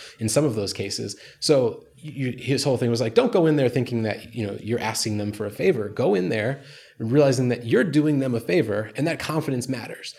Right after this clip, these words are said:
and pump out that kind of energy." And that, I've kept that with me ever since. Like, every, every investor meeting has always been like, "This is a team thing. You're on the team, you're on Team Omni. I'm on part of this group with you, but we're here because this idea is great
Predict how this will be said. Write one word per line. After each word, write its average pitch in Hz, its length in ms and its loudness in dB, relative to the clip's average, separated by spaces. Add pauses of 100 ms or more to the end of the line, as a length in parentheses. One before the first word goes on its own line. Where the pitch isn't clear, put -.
(160)
and 110 180 0
pump 117 240 -2
out 104 160 -2
that 107 200 -4
kind 110 160 -6
of 98 100 -6
energy." 107 400 -6
And 113 120 -4
that, 113 200 -6
I've 117 160 -2
kept 123 180 -4
that 110 160 -2
with 101 160 -6
me 104 120 -4
ever 98 220 -8
since. - 340 -8
Like, - 180 -8
every, 104 560 -4 (300)
every 113 260 2
investor 104 400 -4
meeting 98 240 -6
has 95 100 -4
always 95 320 -6
been 95 200 -6
like, 107 300 -10 (100)
"This 143 120 -2
is 170 80 -2
a 156 40 0
team 113 340 -2
thing. 113 380 -6
You're 113 180 -4
on 117 100 -2
the 113 60 -4
team, 110 280 -4
you're 110 100 -2
on 107 80 -4
Team 104 240 -6
Omni. 101 260 -6
I'm 101 160 -6
on 104 120 -6
part 101 240 -8
of 95 60 -8
this 98 160 -6
group 101 280 -8
with 101 140 -10
you, 104 240 -6
but 110 240 -8 (440)
we're 127 100 2
here 113 240 2
because 98 380 -4
this 110 140 0
idea 95 300 -4
is 90 100 -8
great - 280 -12